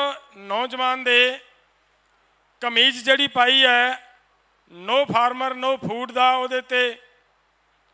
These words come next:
ਪਾਈ ਹੋਈ ਹੈ ਟੀ-ਸ਼ਰਟ, ਦੋ ਬੈਜ ਲੱਗੇ ਹੋਏ ਨੇ ਉਹਦੀ ਜੇਬ ਤੇ।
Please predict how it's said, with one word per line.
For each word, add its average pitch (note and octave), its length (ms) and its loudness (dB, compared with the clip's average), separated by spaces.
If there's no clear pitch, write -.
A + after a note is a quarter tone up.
ਪਾਈ A#3 240 0
ਹੋਈ B3 280 0
ਹੈ B3 220 -2
ਟੀ-ਸ਼ਰਟ, B3+ 640 -2
ਦੋ B3+ 300 2
ਬੈਜ B3+ 300 0
ਲੱਗੇ B3 280 -2
ਹੋਏ B3 220 0
ਨੇ B3+ 100 -4
ਉਹਦੀ B3+ 220 -6
ਜੇਬ A#3+ 220 2
ਤੇ। F#3+ 340 -4